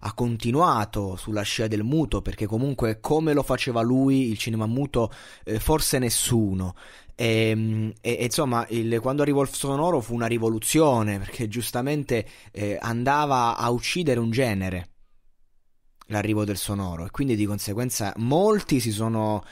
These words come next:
contrariati perché <laughs> gli conveniva, insomma. Altri invece hanno continuato un po' quella scia, prendendosi un po', prendendo un po'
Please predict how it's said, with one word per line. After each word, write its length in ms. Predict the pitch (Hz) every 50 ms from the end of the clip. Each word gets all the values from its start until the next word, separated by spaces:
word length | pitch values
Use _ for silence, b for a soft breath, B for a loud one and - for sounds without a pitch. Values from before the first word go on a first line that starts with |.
| B B B B B
contrariati 920 | - 127 123 120 - 120 117 117 110 117 120 131 147 160 - 127 113 107
perché 420 | - - 104 - - 123 110 110 -
<laughs> 20 | -
gli 220 | 120 110 113 107
conveniva, 720 | 104 - 113 113 110 110 110 113 117 117 110 104 98 98
insomma. 520 | 95 95 - - 101 95 90 90 90 87 B B B B B B
Altri 380 | B 220 214 214 - - 151 147
invece 540 | 165 170 143 131 147 165 - - 156 117 107 B B B B
hanno 800 | - 123 131 139 143 135 123 117 113 110 107 107 107 98 - - -
continuato 800 | - 160 165 160 - - 180 170 180 170 143 117 110 - - 110
un 80 | 110
po' 140 | 107 127 123
quella 240 | 117 131 131 147 156
scia, 460 | 151 - - 190 202 196 156 123 104 B B B B
prendendosi 680 | - 156 160 175 202 208 208 196 175 165 147 - - 143
un 180 | 143 139 135
po', 720 | - 160 170 160 156 151 143 139 135 131 127 123 110 107 - - - -
prendendo 340 | - - 127 143 170 190 175
un 120 | 147 135
po' 280 | - 151 139 135 -